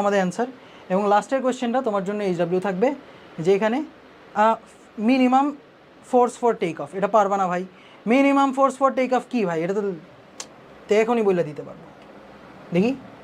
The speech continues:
এই যে এখনই বলে দিতে পারবো, এটা হয়ে যাবে M naught G, শেষ, পাঁচশো পঞ্চাশ into এক হাজার into নাইন পয়েন্ট এইট, শেষ।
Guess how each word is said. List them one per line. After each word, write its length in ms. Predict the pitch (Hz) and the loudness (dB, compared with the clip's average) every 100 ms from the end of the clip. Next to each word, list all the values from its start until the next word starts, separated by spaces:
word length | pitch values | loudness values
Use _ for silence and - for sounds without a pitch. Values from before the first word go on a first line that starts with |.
| - - - - - - - - 202 | -20 -20 -20 -20 -20 -18 -16 -6 2
এই 60 | |
যে 60 | 226 254 | 4 4
এখনই 200 | 247 208 | 0 -4
বলে 120 | 180 147 | -6 -8
দিতে 120 | 143 131 | -10 -16
পারবো, 140 | 151 156 | -12 -2
এটা 100 | 190 | 2
হয়ে 120 | 202 196 | 2 2
যাবে 160 | 220 294 - - - - - - - - - - - 160 214 | 2 0 -2 -20 -20 -20 -20 -20 -20 -20 -20 -20 -12 -4 -2
M 20 | 214 | 0
naught 140 | 196 160 | 0 -2
G, 0 | 156 151 | -6 -2
শেষ, 180 | 196 151 - - - - - - - - - | -2 -2 -8 -14 -16 -18 -18 -20 -20 -10 -2
পাঁচশো 220 | 180 220 202 | -2 0 0
পঞ্চাশ 360 | 202 214 254 269 - - - - - - | 0 2 0 0 -14 -18 -20 -20 -18 -12
into 140 | 160 185 | -2 0
এক 40 | 175 | 2
হাজার 200 | 202 220 277 285 - - - - - - 165 | 2 2 0 -4 -20 -20 -20 -20 -20 -16 -6
into 120 | 156 160 | -4 -4
নাইন 100 | 139 | -8
পয়েন্ট 140 | - - | -10 -16
এইট, 100 | - - | -16 -16
শেষ। 140 | 147 | -12